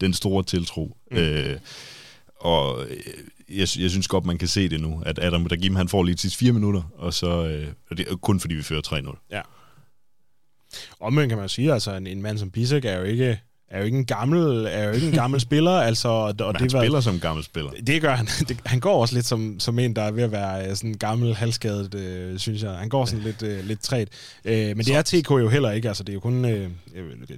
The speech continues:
Speaker 2: det er også fordi, det ser voldsomt ud, fordi Mortensen og, og Jesper Hansen har en, en, en høj alder, ikke? Altså, øh, så, så, øh, altså, hvis de har niveauet, så, så spiller de.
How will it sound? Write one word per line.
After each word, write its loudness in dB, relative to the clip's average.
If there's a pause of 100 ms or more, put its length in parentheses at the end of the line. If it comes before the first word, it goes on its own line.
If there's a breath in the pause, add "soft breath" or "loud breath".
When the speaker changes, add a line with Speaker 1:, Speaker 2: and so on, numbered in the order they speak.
(140)
Speaker 2:
det -4
er 0
også 0
fordi, 0
det -2
ser -2
voldsomt -2
ud, 2
fordi -4
Mortensen -2
og, -6
og -6
Jesper -8
Hansen -4
har -4
en, -8
en, -10
en -8
høj -4
alder, -4
ikke? -6
Altså, -6
øh, -8 (300 loud breath)
så, -6
så, -8 (140)
øh, -12 (300)
altså, -12 (880 loud breath)
hvis -10
de -6
har -2
niveauet, 0
så, -2
så -8
spiller -4
de. -8